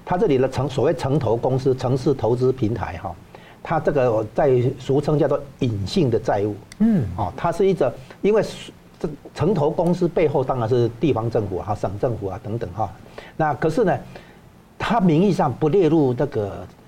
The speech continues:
Speaker 1: 就是这个叫表外，财务报表之外的表外负债，就是说它算在城投公司这个平台的啊，不直接算到那个地方政府，但是其实还是地方政府，啊，
Speaker 2: 嗯。
Speaker 1: 这叫隐性债务。那这个隐性债务其实也很庞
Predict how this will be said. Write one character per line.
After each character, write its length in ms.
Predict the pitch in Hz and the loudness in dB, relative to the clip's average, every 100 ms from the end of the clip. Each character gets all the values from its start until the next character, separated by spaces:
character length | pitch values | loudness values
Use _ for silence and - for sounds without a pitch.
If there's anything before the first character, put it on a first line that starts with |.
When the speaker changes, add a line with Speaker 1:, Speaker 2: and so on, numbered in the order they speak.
| - - | -20 -4
Speaker 1:
就 100 | 147 | -2
是 100 | 160 | 0
这 80 | 196 | 0
个 60 | |
叫 100 | 190 | 0
表 260 | - 151 - | 0 0 2
外， 220 | 147 131 - - - | 0 0 -6 -20 -8
财 160 | 123 147 | 0 2
务 100 | 185 | 2
报 200 | 180 131 | 2 0
表 160 | 107 | 0
之 140 | - 151 | 0 0
外 200 | 160 123 | 2 0
的 120 | 113 | 0
表 240 | 131 127 | -2 0
外 120 | 123 123 | 0 0
负 180 | 139 107 | -2 -4
债， 180 | 113 - - - - - | -6 -8 -14 -20 -20 -10
就 80 | - | -2
是 60 | 156 | 0
说 140 | 160 - - - - - - - | 0 -4 -20 -20 -20 -20 -20 -8
它 180 | - 190 | -4 -2
算 220 | 226 170 | 0 2
在 100 | 156 | 0
城 200 | 143 135 | 0 0
投 120 | 120 | 0
公 200 | 120 131 | 0 0
司 100 | 123 | 0
这 100 | 127 | 0
个 80 | 110 | -2
平 220 | - 107 | -4 -6
台 180 | 104 - - | -8 -12 -16
的 80 | - | -20
啊， 120 | - 113 - | -10 -8 -2
不 120 | 180 | -4
直 180 | - 123 | -2 0
接 300 | 147 139 139 | 2 2 0
算 320 | - 151 117 | -2 -2 0
到 200 | 127 113 | 0 0
那 120 | 117 | -2
个 200 | 110 95 | -4 -8
地 160 | - 131 | -2 0
方 180 | 117 110 | 0 -4
政 160 | 127 98 | -4 -6
府， 80 | - - - - | -12 -20 -20 -6
但 140 | 170 135 | -4 -2
是 100 | 143 | -2
其 240 | - 156 | 0 0
实 160 | 175 104 | 0 -2
还 240 | - 110 | -2 -2
是 100 | 123 | -2
地 200 | - 117 | 0 -2
方 140 | 107 101 | -2 -6
政 120 | 107 | -8
府， 160 | - - - | -10 -12 -4
啊， 100 | 139 | 0
Speaker 2:
嗯。 60 | |
Speaker 1:
这 80 | 131 | 0
叫 100 | 139 - | -2 -4
隐 100 | 135 - | -10 -6
性 220 | 143 110 | -6 -2
债 220 | 151 101 | -2 -2
务。 180 | 113 104 - - - - | -4 -6 -10 -20 -12 -4
那 100 | 160 | -2
这 140 | 220 | 0
个 60 | 175 | 0
隐 200 | 107 104 | -2 -2
性 220 | 170 135 | 0 0
债 160 | 151 135 | 2 2
务 100 | 120 | 0
其 160 | 113 | -2
实 140 | 117 104 | -2 -2
也 140 | 120 | -2
很 120 | 113 | -4
庞 160 | - | -6